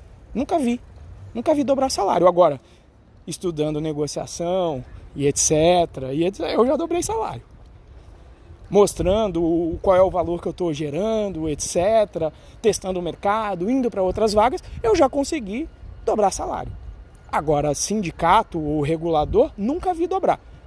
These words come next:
Normalmente é só uma, praticamente, reposição salarial. Vai ser um, uma inflação mais um, um, dois por cento.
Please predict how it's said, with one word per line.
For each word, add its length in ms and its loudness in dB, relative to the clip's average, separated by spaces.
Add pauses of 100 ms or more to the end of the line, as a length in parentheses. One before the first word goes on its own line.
(520)
Normalmente 500 2
é 60 0
só 260 0
uma, 280 -2 (260)
praticamente, 480 2
reposição 540 -2
salarial. 500 0 (600)
Vai 140 -2
ser 160 -4
um, 300 -4
uma 100 -2
inflação 600 2
mais 280 4
um, 240 -2
um, 240 0
dois 220 2
por 160 -8
cento. 400 -14